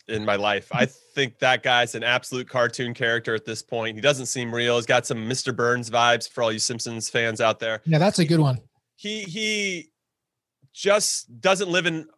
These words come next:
Speaker 1: reality. I mean, just the statement alone of him saying that sixteen to twenty-four-year-olds don't care about the game is ridiculous.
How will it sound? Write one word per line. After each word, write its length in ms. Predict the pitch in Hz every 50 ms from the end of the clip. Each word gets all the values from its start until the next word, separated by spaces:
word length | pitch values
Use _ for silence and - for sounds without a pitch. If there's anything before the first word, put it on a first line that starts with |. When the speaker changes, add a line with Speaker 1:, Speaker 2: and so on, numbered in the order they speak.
| _ _ -
Speaker 1:
reality. 600 | 139 147 147 147 165 202 214 160 120 107 90 87 _ _ _ _ _ _ - - _ _ _ -
I 40 |
mean, 280 | 139 143 156 156 160 - - 135
just 200 | 131 208 226 -
the 80 | - 220
statement 380 | - - 202 202 190 180 165 160
alone 280 | 147 147 156 160 156
of 80 | 143 120
him 160 | 120 151 143
saying 340 | 135 - 151 143 143 139 135
that 200 | 131 127 127 _ _ _ _ _ _ _
sixteen 480 | - - - 175 165 - - 170 160 151
to 80 | 143
twenty-four-year-olds 1300 | 139 - 147 139 139 139 135 - 139 135 139 139 135 131 123 120 117 117 117 110 - - - - - - _ _ _ _
don't 360 | - 131 135 135 117 - - -
care 280 | - 147 143 139 139 135
about 240 | 123 127 123 117
the 80 | - 117
game 420 | 98 123 123 127 123 120 117 107
is 140 | 107 101 -
ridiculous. 760 | 110 104 92 131 131 131 - 107 98 98 95 98 - - -